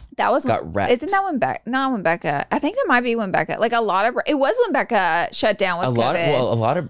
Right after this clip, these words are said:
Speaker 2: yeah, I think you're right, actually.
Speaker 1: It was.
Speaker 2: I think a lot of brands,
Speaker 1: And
Speaker 2: like,
Speaker 1: they
Speaker 2: felt
Speaker 1: said
Speaker 2: the
Speaker 1: it was
Speaker 2: heat.
Speaker 1: 'cause of covid.
Speaker 2: Mm-hmm. A lot of them felt the heat from that. So I think that was, like, a big part of it, but also, like, now the collaboration and, you know, things like that, that had transpired. But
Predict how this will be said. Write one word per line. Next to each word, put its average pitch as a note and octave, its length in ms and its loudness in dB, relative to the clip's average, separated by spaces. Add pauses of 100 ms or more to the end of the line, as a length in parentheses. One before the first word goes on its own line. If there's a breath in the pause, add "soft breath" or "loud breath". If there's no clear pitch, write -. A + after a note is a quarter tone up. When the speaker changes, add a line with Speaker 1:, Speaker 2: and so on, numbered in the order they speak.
Speaker 2:
yeah, A#2 160 0
I D3+ 40 0
think C3 140 -2
you're D3 120 0
right, C3+ 180 -2
actually. G2+ 400 0
Speaker 1:
It F#3 120 0
was. F#3 480 0 (120)
Speaker 2:
I - 80 -2
think E3+ 160 2
a - 20 4
lot B2+ 220 2
of B2+ 100 -2
brands, G#2+ 220 0
Speaker 1:
And B3 100 0
Speaker 2:
like, B3 100 2
Speaker 1:
they D#4 40 2
Speaker 2:
felt - 160 0
Speaker 1:
said B3 100 2
Speaker 2:
the C4+ 60 4
Speaker 1:
it A#3+ 60 2
was A#3+ 120 0
Speaker 2:
heat. - 80 -6
Speaker 1:
'cause B3 180 -2
of A#3+ 100 -4
covid. - 480 -2
Speaker 2:
Mm-hmm. A2+ 520 2
A G#2+ 60 -2
lot G#2 160 2
of A#2 80 2
them B2+ 80 -4
felt A2+ 160 0
the - 60 -4
heat A#2 200 0
from G#2+ 140 -2
that. F2 200 2 (380 loud breath)
So C3 240 2
I B2 80 2
think C#3+ 140 -4
that B2 160 2
was, B2+ 80 2
like, A2 100 2
a G#2+ 40 2
big G#2+ 220 0
part G2+ 200 0
of A2+ 80 -2
it, A2+ 160 -2
but F#2+ 160 2
also, G2 200 -2
like, F2+ 140 0
now F2 120 2
the D#2+ 100 -4
collaboration G#2+ 720 -2
and, D#2+ 120 -2 (520)
you B2+ 80 -6
know, A#2 40 0
things B2+ 220 -4
like B2 140 0
that, G#2 380 0
that G2+ 100 -2
had G#2 120 0
transpired. G2+ 800 -2
But D#2 340 -2